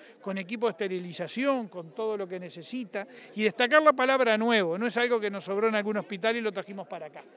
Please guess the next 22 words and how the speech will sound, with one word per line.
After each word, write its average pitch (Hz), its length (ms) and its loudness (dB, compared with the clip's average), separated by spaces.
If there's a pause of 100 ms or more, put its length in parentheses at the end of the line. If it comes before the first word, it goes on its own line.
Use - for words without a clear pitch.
(180)
sino 208 300 -4
que 220 80 0
se 202 160 -2
compró 190 400 2
para, 214 400 0 (160)
para 190 160 -2
este 202 180 -4
servicio. 170 540 -12 (460)
Y, 202 340 -2
y 214 160 0
está 277 280 6
bueno 262 380 6
esto 208 240 0
empezarlo 190 420 -2
a - 20 2
replicar 190 600 -2
en, 196 300 -6
en 196 180 -2
el 185 120 -6
resto, 196 520 -2
en, 185 140 -8
en, 196 320 -8